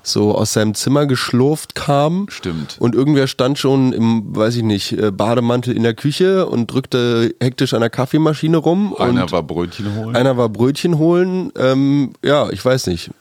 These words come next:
Speaker 1: Und das war, fand ich, fand ich großartig immer.
Speaker 2: Eine Frage an dich. Wir gehen zum Italiener.
Speaker 1: Mhm.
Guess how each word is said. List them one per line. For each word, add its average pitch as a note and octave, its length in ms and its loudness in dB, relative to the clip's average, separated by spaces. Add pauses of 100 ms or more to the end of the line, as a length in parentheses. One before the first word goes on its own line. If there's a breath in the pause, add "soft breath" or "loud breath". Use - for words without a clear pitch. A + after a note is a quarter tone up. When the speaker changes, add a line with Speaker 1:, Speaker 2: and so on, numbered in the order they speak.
(100)
Speaker 1:
Und G#2+ 400 0 (180)
das - 240 0
war, A#2+ 160 2 (300)
fand C3 220 2
ich, A#2+ 140 -4
fand B2+ 180 2
ich A#2+ 60 -4
großartig D3 600 -2
immer. E2+ 240 -2 (840 loud breath)
Speaker 2:
Eine F3 460 2
Frage A#2 520 -2
an G2 180 -2
dich. - 380 -8 (160)
Wir A2 140 2
gehen A#2 260 2
zum - 180 -2
Italiener. E2+ 680 -6 (160)
Speaker 1:
Mhm. A#2+ 320 2